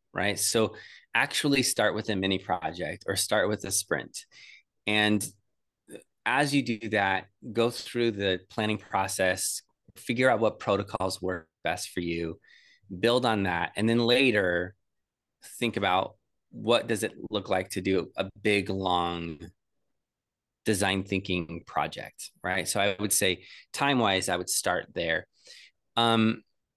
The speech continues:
the planning time takes a while, that's true, but I do think there's some great curriculum online, and, and there's nothing wrong with buying a curriculum, using a curriculum.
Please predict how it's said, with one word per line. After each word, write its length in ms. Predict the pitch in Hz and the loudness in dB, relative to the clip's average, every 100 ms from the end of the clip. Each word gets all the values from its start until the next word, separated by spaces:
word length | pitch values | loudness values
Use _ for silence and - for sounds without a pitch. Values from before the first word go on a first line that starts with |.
| _ - | _ -2
the 80 | |
planning 360 | - 185 190 190 | 2 4 4 4
time 380 | 175 165 151 - | 4 4 2 0
takes 280 | - 156 - | -4 -4 0
a 60 | 180 | 2
while, 220 | 180 190 | 4 4
that's 220 | 139 - | 2 0
true, 260 | - 156 156 | -4 -2 0
but 140 | 147 127 | 4 4
I 80 | |
do 160 | 117 131 | 4 0
think 200 | 165 147 | -2 0
there's 280 | 131 113 - | 2 0 -2
some 180 | 117 107 | -6 -2
great 340 | 110 110 - | 0 0 -2
curriculum 520 | - 107 135 165 160 160 | -2 0 2 2 2 2
online, 540 | 156 156 156 139 - - | 2 2 2 0 -4 -4
and, 200 | 110 90 | -2 0
and 80 | |
there's 180 | 110 104 | 0 0
nothing 320 | 107 107 131 | -2 0 2
wrong 180 | 123 120 | 4 4
with 160 | 113 98 | 2 0
buying 340 | 98 101 113 | 0 2 2
a 60 | 113 | 0
curriculum, 640 | - - 110 - 107 107 | -2 -2 -2 -2 -4 -2
using 340 | 98 101 113 | -2 0 2
a 60 | 110 | 0
curriculum. 680 | - - 107 107 104 104 | -2 -2 0 0 0 0